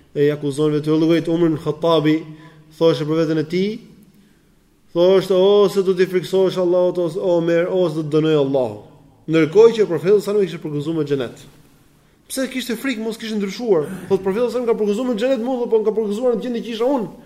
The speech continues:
Po tash i thot, vallë, jam në mend atë që, atë që kam qenë, po kam ndryshuar." Kishte frikë për veten e tij, i thot Hudhaife, "O Hudhaife, a jam unë për munafikëve?" Do lloj çfarë mendimi kishte, sepse gjithë çështjet e zemra. Punët, punët ato janë.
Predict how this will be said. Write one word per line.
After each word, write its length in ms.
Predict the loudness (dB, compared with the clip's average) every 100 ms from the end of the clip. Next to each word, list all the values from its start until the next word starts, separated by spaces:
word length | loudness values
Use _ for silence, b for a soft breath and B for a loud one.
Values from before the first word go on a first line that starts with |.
| B B -4
Po 100 | 0
tash 220 | 2 0
i 40 |
thot, 180 | -2 -2
vallë, 200 | 2 4
jam 120 | 6 4
në 60 | 4
mend 160 | 2 2
atë 60 | -6 -8
që, 60 | -4 0
atë 120 | 0 -2
që 60 |
kam 120 | -2 -2
qenë, 200 | -4 -4
po 60 |
kam 140 | -4 -2
ndryshuar." 360 | -2 0 -2 -2 -10 -20 b b b b
Kishte 240 | -6 -4
frikë 160 | -2 -2
për 100 | -2 -4
veten 120 | -4
e 40 |
tij, 300 | -2 0 2
i 40 | 2
thot 160 | 2
Hudhaife, 380 | 0 -2 -2 0
"O 160 | 2 4
Hudhaife, 380 | 2 0 -2 -4 B B
a 140 | 4
jam 140 | 6 6
unë 80 | 4
për 80 | 2
munafikëve?" 560 | 4 2 2 -4 -4 -6 -10 -20 _ _ _ _ -2
Do 60 |
lloj 160 | 4 4 4
çfarë 440 | -2 0 0 0
mendimi 340 | 2 4 2 -2
kishte, 260 | -2 -4
sepse 140 | -8 -6
gjithë 160 | -6
çështjet 300 | -6 -8 -8
e 20 | -6
zemra. 440 | -4 0 0 -2 -8 b b b b b -2
Punët, 400 | 2 2 2 0
punët 320 | 2 2 0
ato 160 | -2 2
janë. 240 | 2 0